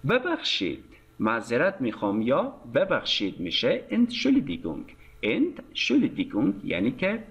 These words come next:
ببخشید. Entschuldigung، ببخشید. متاسفم یا بازم همون معنای کلمه قبلی اگه خواسته باشیم بدیم می‌شه یا ببخشید خواسته باشیم استفاده کنیم.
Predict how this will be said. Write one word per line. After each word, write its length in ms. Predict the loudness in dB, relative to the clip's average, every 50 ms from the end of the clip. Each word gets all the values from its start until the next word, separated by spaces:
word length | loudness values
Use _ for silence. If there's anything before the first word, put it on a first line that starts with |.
| -2 2
ببخشید. 680 | 2 2 2 0 -6 -6 -6 -4 -4 -4 -4 -4 -8 -10 -14 -20 -12 -4
Entschuldigung، 1300 | -2 2 4 4 4 2 -2 -12 -10 -6 -4 -2 0 2 2 2 0 0 -4 -4 -2 -4 -4 -4 -6 -10 -12 -20 -20 -20 -20 _ -8 -2
ببخشید. 720 | -2 -2 0 -2 -6 -6 -6 -6 -6 -4 -4 -6 -8 -10 -14 -20 -20 -20 -20 -20 -20 -20 -20 -20 -20 -20 -20 -20 -20 -20 -20 -20 -12 -2 2
متاسفم 1040 | 2 2 2 2 2 2 2 0 -2 0 2 2 2 2 2 0 0 0 0 -2 -2
یا 420 | 0 2 2 2 2 0 -2 -6 -12 -2 0
بازم 460 | 2 2 2 2 0 0 0 -4 -4
همون 260 | -4 0 2 4 4 4
معنای 540 | 4 4 2 2 2 2 2 2 2 0 -2 -6 -6 -2
کلمه 500 | 0 0 0 0 2 0 0 0 -2 -6 -8 -2
قبلی 460 | 0 0 0 2 0 0 2 2 2 2
اگه 180 | 2 0 0
خواسته 340 | -2 -2 -2 -2 0 0 0
باشیم 280 | 0 0 0 0 2 2
بدیم 300 | 2 2 2 2 0 2
می‌شه 440 | 0 0 0 2 2 2 0 0 -4 -2
یا 180 | 2 2 2 2
ببخشید 640 | 0 -2 0 0 0 0 0 -2 0 0 -2 -2
خواسته 300 | -2 -4 -4 -4 -4 -2
باشیم 260 | -2 -2 -2 0 -2 -2
استفاده 540 | -2 -6 -4 -4 -2 0 0 2 2 2
کنیم. 360 | 0 0 0 0 0 0 -2